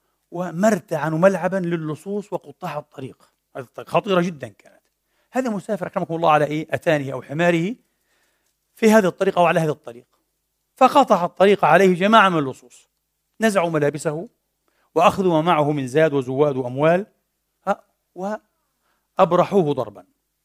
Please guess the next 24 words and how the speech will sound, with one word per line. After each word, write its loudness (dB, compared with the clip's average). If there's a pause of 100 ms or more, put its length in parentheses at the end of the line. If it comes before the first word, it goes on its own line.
(280)
ضربوه -4
ضربا -10
مبرحا. -10 (680)
ثم -6
تركوه -6
بين 0
الحياة -2
والموت. -8 (1080)
بلا 0
ملابس -2
المسكين، -16 (680)
ها، -18 (200)
بين -6
الحياة -10
والموت. -12 (760)
يقول -4
عيسى -10
من -12
حسن -14
الحظ -14
بعد -12
قليل -10
مر -2
كاهن -4